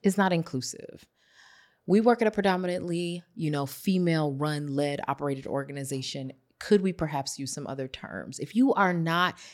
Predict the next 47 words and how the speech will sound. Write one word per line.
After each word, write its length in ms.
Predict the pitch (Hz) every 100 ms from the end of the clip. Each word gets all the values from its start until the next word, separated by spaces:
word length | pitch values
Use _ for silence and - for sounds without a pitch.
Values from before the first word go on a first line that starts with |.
| -
able 200 | 170 170
to 180 | 170 170
say 380 | - - 175 202
that, 300 | 220 240 -
someone 340 | 180 180 170 170
is 140 | 139
not 280 | 156 160 147
going 200 | 147 139
to 140 | 147
know 140 | 143 135
they 140 | 131
need 180 | 131 127
to 100 | 127
correct 520 | - 123 120 - -
it. 160 | 101 -
That's 160 | 311
a 60 | 165
really 260 | 139 151 123
simple 360 | - 151 160
example, 460 | 151 - 151 151 156 - - -
but 100 | 254
that's 200 | 269 -
the, 160 | 277 202
that's 260 | 226 262 -
the 60 |
way 140 | 247 240
it 100 | 214
goes. 320 | 269 233 156 -
I 160 | -
don't 200 | 330 320
know 200 | 247 240
I'm 180 | 226 202
doing 360 | 170 202 247 233
a 40 | 147
thing 520 | - 127 120 120 131 _ _ _ _ _ -
that 140 | 190
is 140 | 190 -
potentially 520 | 185 202 190 196 170
offensive, 520 | 160 - 190 202 165
disruptive. 520 | 160 156 160 170 175 165
I 80 | 233
don't 120 | 302
know 80 | 240
I'm 160 | 202 190
mispronouncing 840 | 208 - 214 180 196 196 196 160
your 180 | 147 135
name 760 | 139 175 294 202 127 123 104